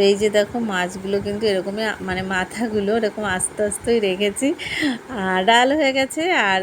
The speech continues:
তারপরে সাথে করেছি পাঁপড় ভাজা, পাঁপড় ভাজা। তো এই যে দেখো আজকে দুপুরের লাঞ্চ মেনু পাঁপড় ভাজা, ডাল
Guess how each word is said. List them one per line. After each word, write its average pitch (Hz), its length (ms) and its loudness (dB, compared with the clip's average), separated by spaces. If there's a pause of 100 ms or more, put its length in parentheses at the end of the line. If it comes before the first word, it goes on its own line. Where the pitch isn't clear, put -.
(140)
তারপরে 226 420 2
সাথে 208 400 0
করেছি 226 240 0 (140)
পাঁপড় 185 400 2
ভাজা, 170 260 2 (380)
পাঁপড় 226 360 2 (160)
ভাজা। 185 360 2 (500)
তো 233 80 4 (360)
এই 240 120 6 (120)
যে 247 120 4
দেখো 220 420 6 (540)
আজকে 196 380 2
দুপুরের 208 500 2 (100)
লাঞ্চ 185 240 0 (100)
মেনু 220 220 0 (140)
পাঁপড় 185 360 2
ভাজা, 202 220 2 (140)
ডাল 170 260 4